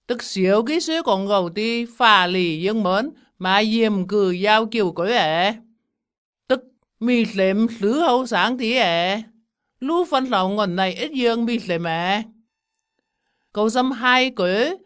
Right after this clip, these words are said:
chẳng cối tông hay quần, lính dê xu ấy. Bố quân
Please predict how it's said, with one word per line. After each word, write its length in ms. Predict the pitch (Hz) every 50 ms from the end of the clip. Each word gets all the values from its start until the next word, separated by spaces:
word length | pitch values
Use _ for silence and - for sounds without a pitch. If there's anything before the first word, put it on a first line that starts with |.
| _ _ _ _
chẳng 260 | - 196 185 202 214
cối 320 | 202 202 190 208 247 277 311
tông 180 | - 269 269
hay 200 | 294 285 320 330
quần, 360 | 330 330 302 233 190 160 135 - _ _ _ _ -
lính 220 | 180 185 220 277 294 285
dê 140 | 247 233
xu 220 | - 226 - 220 220
ấy. 380 | 202 175 151 147 156 170 185 196 - _ _ _ _ _ _ _ _ _ _
Bố 160 | - - 320 277
quân 220 | 320 339 349 370